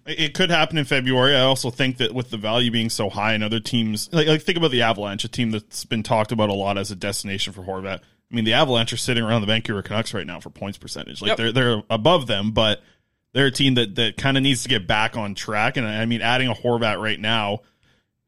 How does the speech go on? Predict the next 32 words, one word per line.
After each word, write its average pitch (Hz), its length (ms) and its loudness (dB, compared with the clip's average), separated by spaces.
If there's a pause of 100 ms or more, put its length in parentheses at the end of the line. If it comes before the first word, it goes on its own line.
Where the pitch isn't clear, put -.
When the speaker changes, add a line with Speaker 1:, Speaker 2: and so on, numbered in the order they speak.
(140)
Speaker 1:
y-, 127 140 -16
you 135 200 0
wanna 165 260 6
deal 131 340 4
with 127 160 0
a 113 40 2
team 131 320 0
that's 117 200 0
in 110 220 2
need, 107 420 0
right? 107 400 0
And 110 420 0
I'm 123 140 2
not 127 180 2
saying 120 340 0
that 113 220 0
the, 107 300 0
the 117 160 0
Avalanche 117 460 0
as, 107 120 -2
like, 104 140 -4
a 98 100 -4
whole 123 520 2
are 110 180 0
in 110 120 -2
a 107 60 -4
massive 104 460 -4
need. 107 320 -4
They're, 107 180 -2
they're 110 160 -6
gonna 101 160 -6
have, 104 300 -4